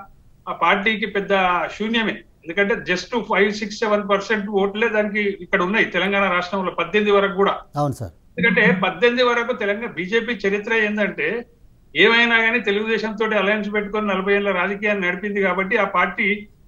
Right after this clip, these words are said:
Speaker 1: ఈ స్టాండ్ రాలేకపోయింది. ఉమ్మడి ఆంధ్రప్రదేశ్లో కావచ్చు, తెలంగాణ వచ్చినాక కావచ్చు.
Speaker 2: ఓకే.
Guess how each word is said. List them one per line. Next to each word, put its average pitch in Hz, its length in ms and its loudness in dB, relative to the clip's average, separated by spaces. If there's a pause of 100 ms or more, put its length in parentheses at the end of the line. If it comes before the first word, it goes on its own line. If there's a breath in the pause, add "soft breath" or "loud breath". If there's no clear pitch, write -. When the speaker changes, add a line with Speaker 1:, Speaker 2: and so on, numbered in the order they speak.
(100)
Speaker 1:
ఈ 226 40 0
స్టాండ్ 202 380 2
రాలేకపోయింది. 202 720 2 (140)
ఉమ్మడి 214 300 2
ఆంధ్రప్రదేశ్లో 214 600 0
కావచ్చు, 202 400 2
తెలంగాణ 202 520 0
వచ్చినాక 233 420 0
కావచ్చు. 165 320 0 (180)
Speaker 2:
ఓకే. 107 200 -6